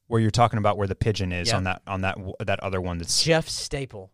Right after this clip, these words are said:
Speaker 2: is the guy
Speaker 1: Jeff
Speaker 2: that
Speaker 1: Staple.
Speaker 2: designed
Speaker 1: Okay.
Speaker 2: it.
Speaker 1: Uh, and I, I remember, like, kinda looking at, at eBay for this sneaker. I probably had it on wa-, on my watch list several times.
Speaker 2: Mm-hmm.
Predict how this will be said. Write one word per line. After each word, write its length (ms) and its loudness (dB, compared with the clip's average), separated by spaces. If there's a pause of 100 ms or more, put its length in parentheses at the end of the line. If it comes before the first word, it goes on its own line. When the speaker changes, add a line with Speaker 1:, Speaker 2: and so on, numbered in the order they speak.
Speaker 2:
is 160 -14
the 100 -12
guy 160 -8
Speaker 1:
Jeff 180 0
Speaker 2:
that 60 -2
Speaker 1:
Staple. 340 -2
Speaker 2:
designed 200 -6
Speaker 1:
Okay. 180 0
Speaker 2:
it. 800 -12
Speaker 1:
Uh, 480 8
and 580 4
I, 180 2
I 100 4
remember, 400 8
like, 240 6 (180)
kinda 180 4
looking 440 6
at, 80 -2 (440)
at 200 0
eBay 480 2 (380)
for 120 6
this 180 4
sneaker. 480 0 (600)
I 80 -6
probably 460 2 (640)
had 160 4
it 80 4
on 240 4
wa-, 160 2
on 260 4
my 140 4
watch 360 4
list 320 0
several 380 2
times. 540 -2
Speaker 2:
Mm-hmm. 80 -4